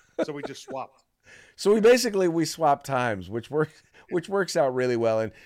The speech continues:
Speaker 2: for those of you who don't know, our good friend Paul Lathrop hosts The Bullet for the Second Amendment Foundation, where they talk about nothing but two A news. And on, uh,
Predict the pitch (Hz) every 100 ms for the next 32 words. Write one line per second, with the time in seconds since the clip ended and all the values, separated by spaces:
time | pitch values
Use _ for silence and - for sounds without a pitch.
0 | - - 156 190 180 175 170 160 147 143
1 | 143 131 120 143 - 135 123 135 135 131
2 | 127 127 110 123 127 - 98 117 127 -
3 | 107 - 127 117 110 113 117 113 117 113
4 | 107 110 110 107 104 113 120 110 117 113
5 | 113 113 104 - 117 113 107 101 107 107
6 | 98 - - - - - 127 127 123 123
7 | 120